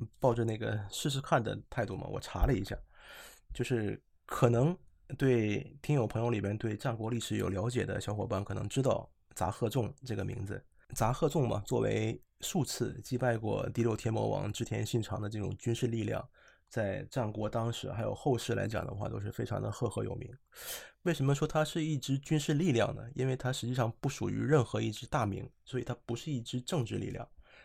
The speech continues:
他是一个，用现在的话说，就属于一种佣兵的集团，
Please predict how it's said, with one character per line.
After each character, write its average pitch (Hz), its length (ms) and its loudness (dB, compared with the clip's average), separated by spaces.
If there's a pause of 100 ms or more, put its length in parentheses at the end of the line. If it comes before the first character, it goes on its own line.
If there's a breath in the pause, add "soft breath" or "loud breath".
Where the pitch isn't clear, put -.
(100)
他 139 140 0
是 139 180 0
一 113 160 -4
个， 113 420 0 (1200 soft breath)
用 135 100 0
现 170 140 0
在 160 60 0
的 123 100 -2
话 131 140 0
说， 120 120 -2
就 127 80 0
属 113 160 -4
于 113 120 -2
一 127 40 -2
种 104 180 -2 (160)
佣 156 180 4
兵 165 160 4
的 127 120 2
集 110 140 -4
团， 123 260 -6